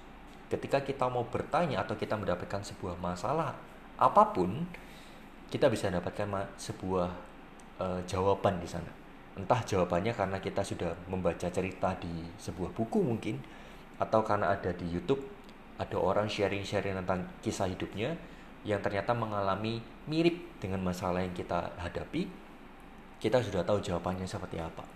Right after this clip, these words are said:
Jadi, hati-hati dengan menggunakan your search engine. Sampai jumpa di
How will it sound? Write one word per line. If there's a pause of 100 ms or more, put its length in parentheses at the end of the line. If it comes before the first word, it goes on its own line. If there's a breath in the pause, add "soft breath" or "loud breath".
(1120 loud breath)
Jadi, (500)
hati-hati
dengan
menggunakan (680)
your
search
engine. (1800)
Sampai
jumpa
di